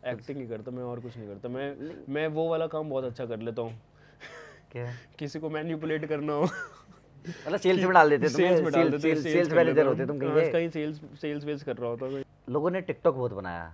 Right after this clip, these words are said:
Speaker 1: हम्म।
Speaker 2: मैंने सुना तुमने ही बनाई थी TikTok पे तो वीडियोज़। सुना के देखा
Speaker 1: TikTok पे
Speaker 2: मैंने,
Speaker 1: दो
Speaker 2: TikTok
Speaker 1: तीन
Speaker 2: पे
Speaker 1: वीडियोज़
Speaker 2: तो
Speaker 1: बनाई थी मैंने,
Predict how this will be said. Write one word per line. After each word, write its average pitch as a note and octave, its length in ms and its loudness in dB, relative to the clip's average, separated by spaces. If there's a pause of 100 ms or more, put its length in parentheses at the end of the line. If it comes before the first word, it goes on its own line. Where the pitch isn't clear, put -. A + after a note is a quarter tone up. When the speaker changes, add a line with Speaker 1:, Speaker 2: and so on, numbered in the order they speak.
(100)
Speaker 1:
हम्म। A2 720 -14
Speaker 2:
मैंने B2+ 160 -8
सुना B2+ 180 -8
तुमने A#2 220 -10
ही B2+ 60 -6
बनाई A#2+ 220 -8
थी A#2 100 -10
TikTok - 300 -14
पे A2 60 -14
तो G#2+ 80 -10
वीडियोज़। G#2 340 -10 (2250)
सुना D#3+ 160 -2
के E3+ 100 0
देखा B2 200 0
Speaker 1:
TikTok - 120 -2
पे - 20 0
Speaker 2:
मैंने, G#3+ 120 0
Speaker 1:
दो F3 60 2
Speaker 2:
TikTok E3+ 100 -2
Speaker 1:
तीन G3+ 100 2
Speaker 2:
पे G3 60 0
Speaker 1:
वीडियोज़ F#3+ 200 0
Speaker 2:
तो F3 60 -6
Speaker 1:
बनाई C3 220 -4
थी D#3+ 80 -6
मैंने, F#3+ 220 -4